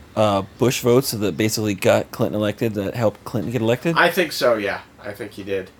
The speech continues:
Speaker 2: so.
Speaker 1: Okay, so quick turn. Rip Torn was a big fan of him, you know, from Larry Sanders, but also from the Men in Black
Speaker 2: Yeah.
Speaker 1: movies. And
Speaker 2: He apparently
Speaker 1: I
Speaker 2: was
Speaker 1: just
Speaker 2: a
Speaker 1: wanna throw this
Speaker 2: madman. That man was apparently, like, crazy.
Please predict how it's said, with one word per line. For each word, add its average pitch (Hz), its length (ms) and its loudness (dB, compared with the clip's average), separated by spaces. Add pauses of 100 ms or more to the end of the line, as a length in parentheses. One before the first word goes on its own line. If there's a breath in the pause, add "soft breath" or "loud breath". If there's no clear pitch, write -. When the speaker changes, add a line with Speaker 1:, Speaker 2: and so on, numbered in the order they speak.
(100)
Speaker 2:
so. 95 380 -10 (540 loud breath)
Speaker 1:
Okay, 156 280 2
so 156 380 6 (160)
quick - 400 -2
turn. 131 300 0 (100)
Rip 165 180 2
Torn 123 460 0
was 117 120 -2
a 113 40 -8
big 139 160 0
fan 131 240 -2
of 120 40 -2
him, 113 320 -2 (380 loud breath)
you 139 100 0
know, 127 120 6
from 120 520 4
Larry 135 220 6
Sanders, 117 360 -2
but 120 100 0
also 113 300 0
from 110 260 0
the 104 80 -2
Men 104 160 -2
in 131 80 0
Black 104 280 0
Speaker 2:
Yeah. 107 140 0
Speaker 1:
movies. 101 360 -6 (440 loud breath)
And 120 540 0 (140)
Speaker 2:
He 262 120 0
apparently 226 400 2
Speaker 1:
I 165 60 6
Speaker 2:
was 190 100 4
Speaker 1:
just - 40 -4
Speaker 2:
a - 20 2
Speaker 1:
wanna 180 120 2
throw 151 200 4
this 147 140 0
Speaker 2:
madman. 113 260 -2
That 160 180 0
man 160 220 0
was 123 160 -4
apparently, 127 500 -2
like, 107 200 -8
crazy. 151 840 -2